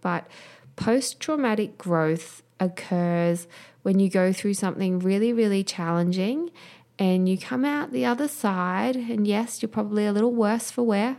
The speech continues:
in some areas, but you've also been able to take what you've experienced and pull out any thread of positivity, um, to, to create growth for yourself.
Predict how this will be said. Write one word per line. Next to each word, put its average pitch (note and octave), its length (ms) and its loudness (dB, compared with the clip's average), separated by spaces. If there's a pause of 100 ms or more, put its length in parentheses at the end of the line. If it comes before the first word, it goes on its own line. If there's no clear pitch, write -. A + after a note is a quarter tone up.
in G#3+ 120 0
some G3+ 240 -2
areas, G3 500 0 (380)
but G#3 140 0
you've G3+ 180 0
also G#3 400 0
been G#3+ 240 2
able F#3+ 240 0
to G3 120 -4
take F#3 440 -2
what F#3+ 220 -2
you've F#3+ 220 0
experienced F#3 1160 -2 (420)
and F#3+ 200 2
pull A3 460 0
out G3 360 -2 (160)
any A3 260 2
thread G3+ 320 0
of G3 140 -2
positivity, G3 1040 0 (500)
um, F3 720 2
to, F#3 640 0 (120)
to - 120 -6
create G#3 640 -2
growth F#3+ 720 0 (340)
for - 300 -2
yourself. - 960 -4